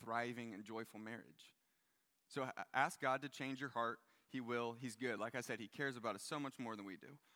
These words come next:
So that's our framework. I'm gonna pray for us, and then we're gonna get started. God, I, I thank you for tonight. Um, God, I, I pray that we would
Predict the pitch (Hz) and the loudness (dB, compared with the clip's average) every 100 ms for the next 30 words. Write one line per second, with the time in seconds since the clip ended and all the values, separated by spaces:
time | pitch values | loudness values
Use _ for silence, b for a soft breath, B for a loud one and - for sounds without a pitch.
0 | b - 165 165 185 - 143 143 147 156 | b 2 2 4 2 4 2 4 2 0
1 | - 143 143 139 131 - 143 147 117 113 | 0 -2 2 4 4 2 0 0 -4 -4
2 | 120 117 - 139 123 98 _ _ _ _ | -4 -6 -2 -2 -2 -8 _ _ _ _
3 | _ _ _ _ _ _ b b b b | _ _ _ _ _ _ b b b b
4 | 131 135 135 131 104 131 160 143 131 - | 6 8 8 6 4 2 2 0 -2 -2
5 | 113 113 123 135 143 - - 120 110 110 | -2 2 4 4 2 -6 -6 -4 -4 -4
6 | 113 127 92 123 - 113 - 139 139 143 | 2 4 4 2 0 -4 0 2 4 4
7 | 143 b b b b _ - 120 123 139 | 0 b b b b _ 0 0 2 2
8 | 139 127 117 | 4 2 0